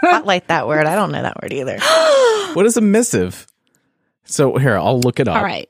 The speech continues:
Speaker 3: And then that way
Speaker 2: Take
Speaker 3: we
Speaker 2: a
Speaker 3: can
Speaker 2: time out to Google what a missive is.
Speaker 3: I'm not gonna,
Speaker 2: See?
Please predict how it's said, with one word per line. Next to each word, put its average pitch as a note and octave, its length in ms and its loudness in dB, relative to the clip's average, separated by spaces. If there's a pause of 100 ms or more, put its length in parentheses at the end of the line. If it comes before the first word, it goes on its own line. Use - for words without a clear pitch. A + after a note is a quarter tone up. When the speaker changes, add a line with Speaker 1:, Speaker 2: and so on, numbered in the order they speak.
(140)
Speaker 3:
And A#2 160 0
then - 140 2
that A#2 200 2
way A2 160 2
Speaker 2:
Take G3+ 120 2
Speaker 3:
we - 20 -4
Speaker 2:
a - 60 -4
Speaker 3:
can D#4+ 80 -2
Speaker 2:
time E4 320 0
out C4 320 0
to A#3+ 100 -6
Google A3 320 0
what G#3+ 140 0
a E3+ 40 -2
missive F3+ 400 0
is. - 380 -2
Speaker 3:
I'm E3 160 -4
not G3+ 180 -2
gonna, C#4 140 2
Speaker 2:
See? F#4+ 100 0